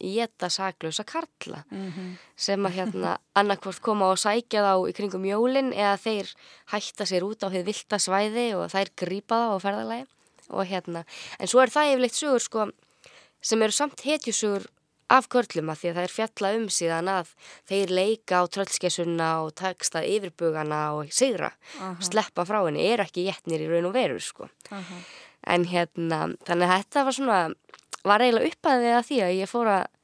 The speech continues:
Speaker 1: spá í þessum kyn-, birtingamyndum kynjanna eða kvenna í þjóðsögunum.
Speaker 2: Já, út frá tröllskessunum.
Speaker 1: Já.
Speaker 2: Já. En áhugavert, hérna, birtingamyndir kvenna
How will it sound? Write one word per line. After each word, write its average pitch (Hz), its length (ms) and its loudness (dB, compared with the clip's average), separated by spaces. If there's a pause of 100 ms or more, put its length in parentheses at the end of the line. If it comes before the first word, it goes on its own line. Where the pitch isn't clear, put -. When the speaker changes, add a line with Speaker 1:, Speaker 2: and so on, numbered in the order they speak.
Speaker 1:
spá - 240 -4 (180)
í 240 160 0
þessum 190 400 -4 (260)
kyn-, 240 240 2 (100)
birtingamyndum 180 640 -4
kynjanna 165 540 0
eða 175 140 2
kvenna 196 420 0
í 190 220 -6
þjóðsögunum. - 500 -6
Speaker 2:
Já, 247 260 -2
út 240 140 -8
frá 262 140 -8
tröllskessunum. 165 640 -10 (140)
Speaker 1:
Já. 214 260 0 (260)
Speaker 2:
Já. 208 320 -10 (1080)
En 240 180 0
áhugavert, 226 720 -2
hérna, 233 800 -2 (440)
birtingamyndir 254 640 -4
kvenna - 380 -4